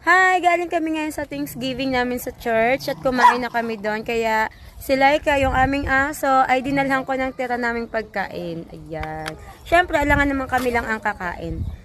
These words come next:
So, tatawagin natin si Laika. Tatawagin natin si Laika. Laika!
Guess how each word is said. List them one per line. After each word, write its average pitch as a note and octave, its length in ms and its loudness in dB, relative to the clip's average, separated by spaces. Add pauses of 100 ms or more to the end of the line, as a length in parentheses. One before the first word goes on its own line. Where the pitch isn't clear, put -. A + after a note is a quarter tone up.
So, - 160 -4
tatawagin B3+ 720 2
natin A#3+ 320 -4
si A#3 160 -4
Laika. G3 640 -4 (2250)
Tatawagin A#3 560 2
natin A#3 240 -8
si C4 80 -6
Laika. F#3+ 400 -6 (320)
Laika! F4+ 400 6